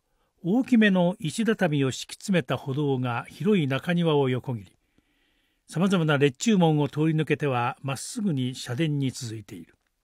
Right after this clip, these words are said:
社殿は木造で、守備段のような石の台座の上に建てられている。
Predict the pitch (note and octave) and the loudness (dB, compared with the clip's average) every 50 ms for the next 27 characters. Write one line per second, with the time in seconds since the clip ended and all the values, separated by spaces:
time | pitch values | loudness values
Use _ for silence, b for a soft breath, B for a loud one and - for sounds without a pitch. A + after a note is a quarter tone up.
0 | _ _ _ _ _ _ _ _ _ _ _ _ _ _ _ _ _ _ _ _ | _ _ _ _ _ _ _ _ _ _ _ _ _ _ _ _ _ _ _ _
1 | _ _ _ _ _ _ _ _ _ _ _ _ _ _ _ _ _ _ _ _ | _ _ _ _ _ _ _ _ _ _ _ _ _ _ _ _ _ _ _ _
2 | _ _ - - F3 E3 G3+ B3+ B3 A#3 A3 G#3+ G3 F3+ E3 E3 D#3+ - G#3+ F3+ | _ _ -4 0 2 6 6 6 8 8 6 6 6 6 4 4 2 0 -2 0
3 | - G3+ F3+ E3 D3+ D3 C#3 C3+ - _ _ _ _ _ _ _ - - - F3+ | 2 2 4 4 4 4 2 2 0 _ _ _ _ _ _ _ -16 -4 0 2
4 | A#3 C4 C4+ B3 F#3+ E3+ D#3 D#3 D#3 D#3 C#3+ C3 B2 B2 A#2+ A#2+ C3 - C#3+ C3+ | 4 4 6 4 4 4 2 2 2 2 0 0 -2 -2 -4 -4 -4 -4 -4 -4
5 | B2+ - A3+ A3 A3 G#3 G3+ F#3 F#3+ G3 F#3 F3+ E3+ F3 E3+ E3 E3+ E3 D3+ D#3 | -2 0 2 2 4 4 4 4 4 4 2 2 2 2 2 2 2 2 2 0
6 | D#3+ D3 - C#3+ - - B2+ B2+ A#2 G#2 G#2 - C3 D#2+ - _ | -2 -2 -4 -4 -4 -2 -4 -4 -4 -6 -10 -14 -16 -18 -20 _